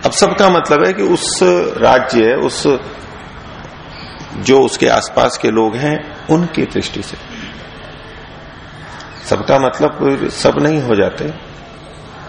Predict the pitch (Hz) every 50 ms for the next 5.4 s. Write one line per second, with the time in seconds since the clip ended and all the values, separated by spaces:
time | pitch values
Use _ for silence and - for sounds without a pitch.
0 | - - - - - - - - 180 165 - - - 202 196 196 190 190 - 156
1 | 143 131 131 123 123 120 113 - 165 - - 135 110 - - 135 135 139 139 120
2 | 113 113 - - - - 120 113 101 90 92 113 117 117 98 - - - - -
3 | - - - - - - - - - - 123 113 98 90 - - 92 87 - -
4 | - - - - - - - - - - - 101 - - 98 95 - - - 120
5 | 127 131 127 - 156 185 196